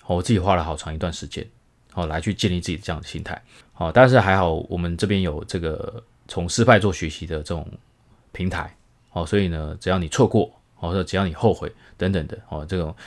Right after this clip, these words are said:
心情不太美丽的时候，都可以来我们这个 Podcast，甚至我们 Telegram 群组，来去一起互相的切磋学习。好，那下次，你就可以遇到机会的时候，可以直接，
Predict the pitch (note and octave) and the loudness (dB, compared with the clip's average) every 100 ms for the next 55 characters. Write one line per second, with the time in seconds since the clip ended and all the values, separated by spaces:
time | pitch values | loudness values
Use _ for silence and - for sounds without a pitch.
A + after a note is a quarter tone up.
0 | - - - - B2+ - E2 G#2 - F#2 | -20 -20 -4 2 2 2 -4 -6 -6 0
1 | G#2 F#2+ - - E2+ G2 G2+ E2 - D#2 | 2 2 0 -4 -2 0 0 -2 -6 -6
2 | F2+ - E2 F#2 F#2+ F2+ D2+ D2 D2+ - | -6 -4 -4 -2 -2 -2 -4 -6 -8 -8
3 | D#2 D2+ D#2 - D#2 F2+ D#2 - _ - | -8 -8 -10 -12 -8 -4 -4 -6 _ -2
4 | F#2 G2 E2+ - - E2 E2 G2 F2+ D2+ | 0 0 -4 -8 -10 -8 -2 -2 -2 -4
5 | D#2 G2 F2 D2+ - E2 E2 - - - | -2 -2 0 -4 -6 -6 -6 -10 -16 -20
6 | - - - E2 E2 E2+ G#2+ G#2 - - | -20 -20 -6 -2 0 0 -2 -2 -4 -8
7 | - _ - D#2+ - G2+ F2+ E2+ D2+ - | -12 _ -12 -12 -2 -2 0 -4 -4 -6
8 | F2 F2+ - C2 - - _ _ - F2 | -4 -4 -4 -8 -8 -12 _ _ -6 -4
9 | E2+ - A#2 F#2+ - G2+ - E2+ D#2+ G2 | -2 -2 -2 -2 -4 -6 -8 -12 -8 -6
10 | G2+ F2 A2 G2+ F2+ F#2+ G2 F2+ - E2+ | -6 -6 -4 -4 -4 -6 -6 -4 -4 -6
11 | - - - - - G2+ A2+ F2 - F2+ | -6 -16 -18 -18 -6 0 0 0 -6 -8
12 | E2+ G2 F#2 | -4 -2 -2